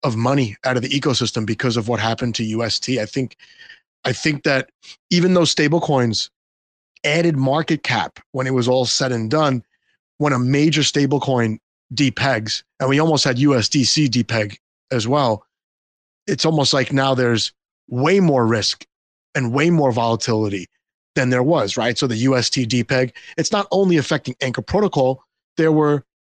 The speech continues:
you know, pools on A M Ms that were some of the deepest on those chains like Osmosis and others, where U S T just sucked the liquidity dry. People that were putting aside their profits, going for easy A P R,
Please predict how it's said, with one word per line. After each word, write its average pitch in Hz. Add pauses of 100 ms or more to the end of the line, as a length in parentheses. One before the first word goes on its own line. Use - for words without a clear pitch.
(840)
you 160
know, 127 (200)
pools 175 (120)
on 147
A 160
M 147
Ms 151
that 131
were 123 (280)
some 151
of 143
the 135
deepest 127
on 143
those 127 (100)
chains 143
like 117
Osmosis 117
and 127
others, 151 (360)
where 147
U 160
S 147
T 180
just 131 (220)
sucked -
the 160
liquidity 143
dry. 104 (380)
People 180
that 160
were 151
putting 160
aside 135
their 127
profits, 123 (640)
going 143
for 151
easy 135
A 131
P 131
R, 123